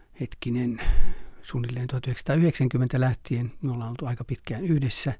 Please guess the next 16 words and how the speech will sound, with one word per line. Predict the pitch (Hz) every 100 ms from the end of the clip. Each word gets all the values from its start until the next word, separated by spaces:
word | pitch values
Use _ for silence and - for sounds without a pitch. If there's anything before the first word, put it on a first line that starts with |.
| - - - - - - - - - - -
Ja, | 117 110 -
ja | 117
tota, | - 110 - - - - 262 160 - 120
rekisteröity | 117 107 135 - 143 147 147
ensin | 139 139
liittomme, | 131 127 135 127
ja | 123
nythän | 123 117 120 127 -
on | 113
sit | - -
myös | 120 110 - - - - - - - - - - - -
virallinen | - 170 156 151 143
puoli, | - 139 127
sitä | 123 151 139 123
virallisempi | 127 120 117 110 120 113 123
puoliso | - 131 123 127 120 131